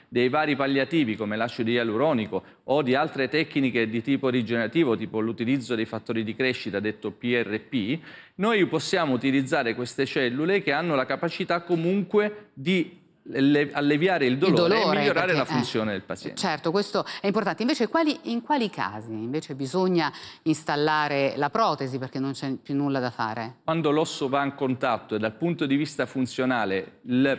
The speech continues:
Speaker 1: paziente non ne può più, perché il dolore ovviamente anche dal punto di vista meccanico cambia la postura, cambia il modo di camminare,
Speaker 2: Eh, certo.
Speaker 1: cominciano i mal di schiena, il dolore in altre articolazioni, allora a quel punto è il caso di cambiare l-, l'articolazione e mettere una,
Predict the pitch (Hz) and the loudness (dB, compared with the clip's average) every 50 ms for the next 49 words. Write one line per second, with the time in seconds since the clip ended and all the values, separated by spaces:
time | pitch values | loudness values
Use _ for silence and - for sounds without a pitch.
0 | - - 127 120 - - 151 151 151 127 127 120 117 127 135 139 135 135 131 123 | -2 -4 -4 -4 -2 -2 -2 -2 -2 -2 -2 0 0 2 2 2 2 2 0 0
1 | 110 - - 143 147 139 143 - - 147 139 123 107 104 113 127 - - _ _ | -2 -4 -2 -2 -2 -2 -4 -4 2 2 4 4 2 0 -4 -6 -8 -14 _ _
2 | _ _ _ - 113 107 - 131 127 123 123 120 131 143 156 156 147 139 123 110 | _ _ _ -4 -4 0 2 2 2 2 4 2 2 4 4 4 4 2 2 2
3 | 120 127 131 147 156 147 - 143 139 165 180 170 - 160 143 143 139 - 185 190 | 2 0 2 0 0 0 0 0 0 0 -2 0 0 0 0 0 -2 -2 -2 -2
4 | 190 175 175 147 156 165 165 - - 156 143 143 143 143 - 156 143 139 127 - | 0 0 0 0 0 -2 -2 -2 -2 0 0 0 -2 -2 -2 -2 0 0 0 0
5 | 123 117 - - 170 180 185 185 160 180 170 156 147 - 151 139 - - - 170 | -2 -4 -2 -2 0 0 0 2 2 2 2 2 0 0 -2 -4 -6 -4 0 2
6 | 156 143 127 107 98 104 - - 147 156 175 185 160 175 175 165 170 170 170 151 | 2 2 2 0 -2 -4 -6 -4 -2 -2 -2 0 0 0 0 2 2 0 0 0
7 | 165 143 151 151 156 151 151 151 147 151 151 151 147 135 - 139 104 - - 190 | 0 -2 0 -2 -2 -2 -2 -2 -2 0 0 2 2 2 2 0 -2 -2 -4 -6
8 | 180 156 - 147 147 190 196 180 - 180 165 160 160 160 160 156 139 160 156 - | -6 -2 -2 0 2 2 0 0 0 -2 -2 0 0 0 0 0 -2 -4 -4 -4
9 | - - 160 151 147 135 117 110 98 92 - - - _ - 123 135 143 160 185 | -4 -2 0 2 2 2 0 0 -2 -6 -10 -18 -20 _ -6 -2 0 2 2 4
10 | 175 165 151 156 160 156 151 156 147 139 135 131 - 156 135 143 135 131 135 135 | 2 2 2 2 0 0 0 0 0 0 0 0 -2 -4 0 0 0 0 0 -2
11 | - - 170 165 143 120 110 104 - - - _ - 139 147 139 135 131 - - | -2 -2 0 0 2 0 -2 -4 -8 -14 -16 _ -2 0 0 0 0 0 0 0
12 | 175 165 175 - 123 110 101 104 - - 147 156 147 147 - 101 98 95 - - | 0 0 -2 -4 -6 -6 -6 -6 -4 -4 -4 -4 -2 -2 -2 -2 -2 -4 -4 -4
13 | 135 151 147 131 123 113 - 123 127 127 113 117 110 101 101 101 110 107 107 92 | -4 -4 -4 -6 -8 -6 -4 -2 -2 0 0 0 0 0 0 0 0 0 0 -2
14 | - - 104 113 107 104 104 101 92 85 117 117 117 120 127 - - 156 147 170 | -4 -8 -6 -2 -2 0 0 -2 -2 -4 -4 -2 0 -2 -2 -2 -4 -4 -2 -2
15 | 180 185 175 - - 98 92 113 127 131 120 113 113 - 123 113 113 110 104 104 | -2 -2 -4 -6 -8 -6 -4 -2 0 0 0 0 -2 -2 -4 -4 -4 -4 -6 -8
16 | 107 | -10